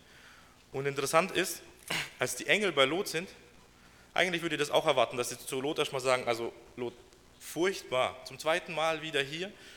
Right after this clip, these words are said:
jetzt machen wir erstmal einen Bibelkurs und lernen daraus, dass du so viele Fehler gemacht hast und bis du nicht das wirklich von Herzen bereust und dir fest vornimmst, es anders zu machen, keine Hilfe von Gott.“ Also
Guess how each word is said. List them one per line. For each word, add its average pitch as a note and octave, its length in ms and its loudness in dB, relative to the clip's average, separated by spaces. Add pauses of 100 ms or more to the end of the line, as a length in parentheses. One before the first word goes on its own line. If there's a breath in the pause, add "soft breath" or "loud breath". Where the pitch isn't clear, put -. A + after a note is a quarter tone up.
(280 loud breath)
jetzt - 220 -8
machen D3 220 -2
wir C3 60 4
erstmal C3 260 0
einen A#2 140 -8
Bibelkurs E3+ 600 -4
und B2+ 200 -10 (480 loud breath)
lernen C#3+ 260 2
daraus, C3+ 380 2
dass B2+ 140 -8
du A#2+ 220 -8
so D3 140 -4
viele D#3 220 -4
Fehler C#3 220 0
gemacht A#2 340 -4
hast C3+ 140 -10
und A2+ 100 -14
bis B2+ 160 -10
du B2+ 100 -12
nicht A#2+ 220 -10 (720 loud breath)
das - 160 -10
wirklich D#3 340 -8
von C3+ 220 -8
Herzen C#3+ 280 0
bereust C3 320 0
und C3+ 60 -10
dir A#2 100 -6
fest D3 240 -4
vornimmst, C3 340 -6
es A#2 100 -8
anders B2+ 280 -2
zu - 80 -8
machen, A#2+ 320 -8 (220)
keine B2+ 240 -2
Hilfe B2 260 -6
von G#2+ 200 -12
Gott.“ - 200 -18 (920 loud breath)
Also C3 340 -2